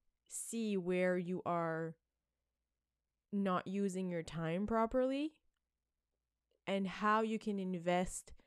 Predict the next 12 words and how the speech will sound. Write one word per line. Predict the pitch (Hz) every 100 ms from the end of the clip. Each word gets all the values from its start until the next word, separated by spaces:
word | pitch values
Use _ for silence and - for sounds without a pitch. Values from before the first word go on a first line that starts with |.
| _ _ _ -
more | 196 190 196 196 185 175
in | 196 196
yourself | 185 175 - 151 139 - -
to | 202
be | 175 185 -
able | 175 170 175
to | 180 170
then | 175 170 170
give | 190 208 170 - _
more | 180 175 165 151
of | 156
yourself | 156 151 - 156 147